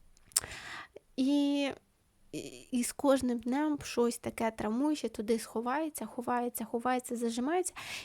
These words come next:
І людина на повному серйозі каже: "Я не ревную". От я не ревную.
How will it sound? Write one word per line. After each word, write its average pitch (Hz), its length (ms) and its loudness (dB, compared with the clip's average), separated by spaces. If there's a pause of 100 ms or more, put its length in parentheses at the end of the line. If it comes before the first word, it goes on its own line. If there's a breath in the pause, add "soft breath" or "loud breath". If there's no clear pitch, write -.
І 254 80 4
людина 311 340 6
на 247 100 4
повному 302 320 6
серйозі 254 380 0
каже: 240 220 2
"Я 233 140 2
не 311 120 4
ревную". 247 560 0 (680)
От 220 160 4
я 262 180 6
не 320 140 6
ревную. 240 580 4